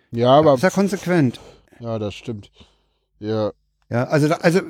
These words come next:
Speaker 1: Aber
Speaker 2: ich wollte nur
Speaker 1: das ist
Speaker 2: sagen,
Speaker 1: nicht
Speaker 2: ich, ich glaub, man muss wirklich den, den öffentlichen Raum an der Stelle,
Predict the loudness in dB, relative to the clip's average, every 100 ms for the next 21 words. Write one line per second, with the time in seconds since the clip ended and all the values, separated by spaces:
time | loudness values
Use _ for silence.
0 | -4 -2 0 0 2 2 2 2 2 0
1 | -6 _ _ -6 -6 -6 _ -10 -4 -2
2 | 2 4 4 2 -2 -2 -2 0 0 0
3 | -2 0 -2 -2 -2 -2 0 2 2 2
4 | 2 0 2 0 -2 -2 -2